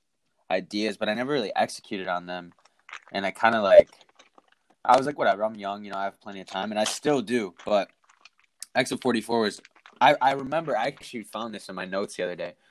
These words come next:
I wrote down the words Exit forty-four in my notes, probably my sophomore or junior year, and I'm in grad school now, so, like, three years ago.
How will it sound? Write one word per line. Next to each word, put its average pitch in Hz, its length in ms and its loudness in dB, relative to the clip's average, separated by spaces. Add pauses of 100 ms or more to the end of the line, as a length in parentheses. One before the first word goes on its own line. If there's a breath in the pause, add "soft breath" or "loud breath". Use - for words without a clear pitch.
(300 soft breath)
I 113 120 4
wrote 127 240 4
down 131 240 2
the 110 100 -8
words 104 440 -8
Exit 101 320 -10
forty-four 95 800 -6 (560)
in 117 160 2
my 107 180 6
notes, 92 680 0
probably 151 340 4
my 85 500 2 (1000)
sophomore 110 720 4
or 92 40 -10
junior 101 360 -12
year, 92 400 -6 (500)
and 104 100 0
I'm 117 120 2
in 104 100 -8
grad 104 280 2
school 98 240 -10
now, 92 200 -8
so, - 160 -12
like, 90 140 -6
three 127 220 -4
years 113 200 -2
ago. 92 260 0